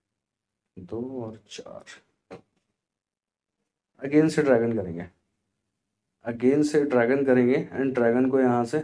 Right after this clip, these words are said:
वन बी थ्री का देखते हैं यहाँ पे करता है तो एक छोटा सा and अगर यहाँ पे जैसे कि, अ, ड्रैगन हो जाता है, ठीक है, तो ड्रैगन डबल करेंगे अच्छा अमाउंट, अच्छे अमाउंट से, थोड़े बड़े अमाउंट से। तो सबसे पहले तो यहाँ पे ये जो है हंड्रेड से ड्रैगन किए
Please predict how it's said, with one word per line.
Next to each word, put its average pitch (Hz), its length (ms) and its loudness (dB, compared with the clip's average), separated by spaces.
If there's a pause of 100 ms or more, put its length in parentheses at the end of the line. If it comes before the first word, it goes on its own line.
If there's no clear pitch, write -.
वन 113 240 -2
बी 123 60 2
थ्री 117 220 -4
का 120 80 2
देखते 113 320 -4
हैं 113 60 0
यहाँ 104 120 -4
पे 107 120 -6
करता 104 260 -4
है 110 80 0
तो 151 180 -2 (380)
एक 117 160 -6
छोटा 117 300 0
सा 131 260 2
and 107 200 -2
अगर 113 340 -2
यहाँ 117 240 -2
पे 120 160 -4
जैसे 117 260 -4
कि, 123 160 -4
अ, 135 80 -12 (360)
ड्रैगन 113 720 0
हो 120 200 0
जाता 104 220 -2
है, 101 80 -2
ठीक 135 160 -8
है, 104 160 0 (240)
तो 135 100 2
ड्रैगन 120 340 2
डबल 117 260 0
करेंगे 113 300 -2
अच्छा 120 360 -8
अमाउंट, 110 300 -4
अच्छे 123 240 -2
अमाउंट 123 260 2
से, 143 140 0 (260)
थोड़े 117 160 2
बड़े 117 220 2
अमाउंट 117 280 0
से। 170 180 -6 (480)
तो 113 320 2
सबसे 120 300 -4
पहले 117 240 2
तो 120 120 0
यहाँ 110 220 -2
पे 139 160 -4 (240)
ये 113 140 -4
जो 110 100 -8
है 131 160 -4 (380)
हंड्रेड 113 460 -2
से 123 180 -6
ड्रैगन 107 360 -4
किए 113 300 -4